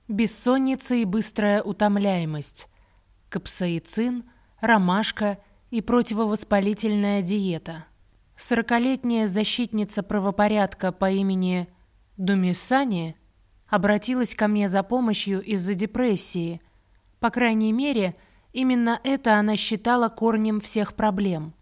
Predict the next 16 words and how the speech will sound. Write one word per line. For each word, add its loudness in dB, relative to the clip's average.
Недавно 4
они 2
с -4
мужем 2
усыновили 0
ребенка 0
из -2
Кении. 0
И -2
так 0
как 0
супруг 0
работал 2
в -12
течение 0
дня, -4